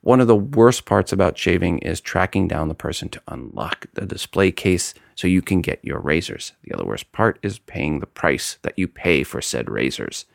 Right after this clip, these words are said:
when you go to the checkout counter. Harry's helps on both of those fronts. No need to go to the store. You just order online and get the razors delivered right to your door with free shipping.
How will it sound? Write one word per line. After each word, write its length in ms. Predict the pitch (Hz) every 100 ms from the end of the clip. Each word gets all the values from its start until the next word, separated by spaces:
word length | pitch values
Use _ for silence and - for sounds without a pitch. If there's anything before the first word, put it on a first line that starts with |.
| _ _
when 160 | - 71
you 100 | 71
go 200 | - 60
to 80 | 69
the 120 | 87
checkout 460 | - - - -
counter. 300 | - - - - _ _ _ _ -
Harry's 320 | 180 180 113
helps 260 | - 98 -
on 140 | 165
both 340 | 160 233 226 -
of 80 |
those 220 | - - -
fronts. 320 | - - - _ _ _ _ -
No 260 | 104 113
need 260 | 113 113 113
to 60 | 107
go 200 | 90 90
to 100 | 90
the 100 | -
store. 440 | - 202 190 175 - _
You 100 | -
just 220 | - 78 - -
order 380 | 104 107 98 -
online 560 | 131 160 92 85 87 -
and 100 | 92
get 100 | -
the 80 | 90
razors 340 | 85 90 90
delivered 460 | 87 90 82 82 -
right 280 | 85 -
to 140 | - 101
your 200 | 90 80
door 300 | 60 76 -
with 220 | - -
free 340 | - _ 107 147
shipping. 420 | - - 123